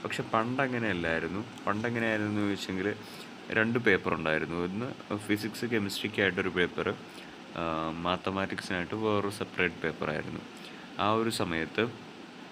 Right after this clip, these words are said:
എന്താണ്, ആ ഒരു സമയത്ത്, ആ, ആ പേപ്പർ വണ്ണിന് നിങ്ങൾ പത്ത് മാർക്ക് മേടിക്കണം, പേപ്പർ ടൂവിനും പത്ത് മാർക്ക് മേടിക്കണം. അങ്ങനെ ടോട്ടൽ ട്വൻറ്റി മാർക്ക്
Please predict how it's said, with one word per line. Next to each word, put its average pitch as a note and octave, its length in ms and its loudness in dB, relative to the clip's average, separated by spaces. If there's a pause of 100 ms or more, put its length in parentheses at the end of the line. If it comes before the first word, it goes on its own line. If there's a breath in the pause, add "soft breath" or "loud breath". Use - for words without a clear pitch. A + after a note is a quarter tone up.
(520)
എന്താണ്, F#2+ 420 4 (1040)
ആ G2+ 80 2 (100)
ഒരു G#2 100 0
സമയത്ത്, F2+ 560 -2 (560 loud breath)
ആ, - 20 4 (320)
ആ E2+ 60 4 (140)
പേപ്പർ G2 320 2
വണ്ണിന് G2 580 4 (480)
നിങ്ങൾ G2+ 180 4
പത്ത് F#2 280 0
മാർക്ക് F2+ 320 2
മേടിക്കണം, F2+ 420 2 (120)
പേപ്പർ F#2 240 2 (100)
ടൂവിനും F#2 360 2
പത്ത് - 180 -2
മാർക്ക് E2 320 -2
മേടിക്കണം. D#2+ 280 -2
അങ്ങനെ E2+ 200 -2
ടോട്ടൽ F#2+ 480 0
ട്വൻറ്റി G#2+ 280 0
മാർക്ക് G#2 440 -2